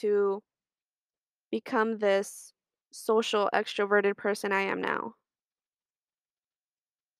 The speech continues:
Those factors being accepting the change. It's a hard pill to swallow. But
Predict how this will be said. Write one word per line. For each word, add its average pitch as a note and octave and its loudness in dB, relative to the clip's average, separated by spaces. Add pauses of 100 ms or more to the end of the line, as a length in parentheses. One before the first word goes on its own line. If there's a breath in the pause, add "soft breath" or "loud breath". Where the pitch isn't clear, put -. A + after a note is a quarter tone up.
(160)
Those A3+ 6
factors G#3+ 2
being G3 0 (1400)
accepting A#3+ 2
the G#3+ 6
change. - -4 (1500)
It's C4+ 4
a D4+ 10
hard C4+ 10
pill B3 6
to B3 0
swallow. G#3 4 (2750)
But G#3+ 2